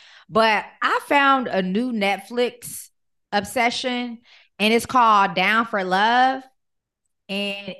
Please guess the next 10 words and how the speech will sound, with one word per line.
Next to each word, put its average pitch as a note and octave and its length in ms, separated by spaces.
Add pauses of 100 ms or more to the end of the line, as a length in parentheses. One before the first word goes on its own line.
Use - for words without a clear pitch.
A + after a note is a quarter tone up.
it C#4 220
follows, D4 580 (280)
like, G3+ 340
these A3 280
New G#3+ 220
Zealanders C4+ 1000 (460)
that F#3 160
have G3 260
Down G3 320
syndrome. C4+ 800